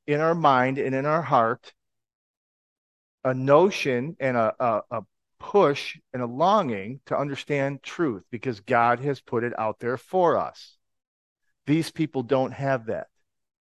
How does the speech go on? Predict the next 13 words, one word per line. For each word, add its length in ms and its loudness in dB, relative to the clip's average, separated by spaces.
When 200 0
people 400 0
have 360 2
this 260 -2
theory, 600 -2
it's 160 -8
because 320 -6
they're 280 -4
not 280 -2
saved. 360 -2
The, 80 -6
the 160 -2
problem 640 -2